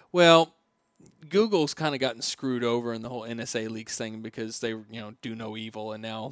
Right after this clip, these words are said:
<laughs> yeah, on the face of it, that's not happening. Um, so I think some of the stuff they're doing with en-, with pushing encryption,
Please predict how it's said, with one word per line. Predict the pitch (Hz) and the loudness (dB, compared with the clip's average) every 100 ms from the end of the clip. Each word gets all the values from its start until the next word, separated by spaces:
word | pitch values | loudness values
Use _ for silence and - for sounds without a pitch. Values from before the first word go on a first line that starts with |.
| 135 | -8
<laughs> | 139 - | -8 -4
yeah, | 127 | -4
on | 107 120 | -2 -4
the | 113 | -4
face | - 123 - | -2 -2 -2
of | 117 | -6
it, | 104 | -8
that's | 107 117 123 | -4 -4 -4
not | 101 | -8
happening. | 98 104 - 117 - - - - - - | -10 -16 -16 -20 -20 -20 -20 -20 -16 0
Um, | 123 120 117 113 110 104 _ _ _ _ _ | 4 4 4 2 -2 -12 _ _ _ _ _
so | 135 | -2
I | 131 | 0
think | 131 175 156 | 2 0 -2
some | - 151 139 | -4 0 0
of | 123 | 0
the | |
stuff | - 135 - | 2 0 2
they're | 123 | -2
doing | 120 120 117 | -2 -2 -6
with | 110 | -8
en-, | 113 113 127 117 | -10 -10 -10 -8
with | 123 113 | -10 -10
pushing | - 120 - 113 | -6 -6 -6 -8
encryption, | 110 - 120 - 123 113 113 | -8 -4 -4 -4 -6 -6 -8